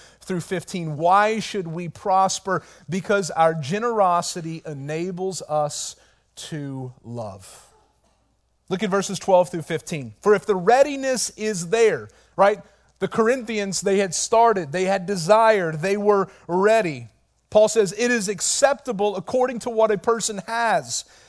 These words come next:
not according to what he does not have. For I do not mean that others should be eased and you burdened, but that as a matter of fairness, your abundance at the present time should supply their need."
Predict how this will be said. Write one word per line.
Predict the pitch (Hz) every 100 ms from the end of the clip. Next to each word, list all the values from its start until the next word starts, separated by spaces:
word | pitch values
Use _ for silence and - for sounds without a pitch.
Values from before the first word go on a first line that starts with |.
| _
not | 175 220
according | 277 - 262 240
to | -
what | 220 214
he |
does | 180 143 220 214 196
not | 202 180 -
have. | 165 135 117 - - _ _ _ _ -
For | 226
I | 254
do | 247
not | 262 262 240
mean | 240
that | 226 -
others | 254 294 247
should | - 214
be | 226 180 240
eased | 240 226 208 214
and | 202
you | 220
burdened, | 170 190 262 285 196 185 202
but | 202
that | 214
as | 220 214
a |
matter | 202 220 254 277 254
of | 208
fairness, | - - 311 294 240 185 208 - - - -
your | 190 277 311
abundance | 233 226 226 226 220
at | 190
the |
present | 175 - 247 247 202 -
time | 185 185 190
should | 202
supply | - 220 - 240 240 269 247
their | 190 151
need." | 143 101 -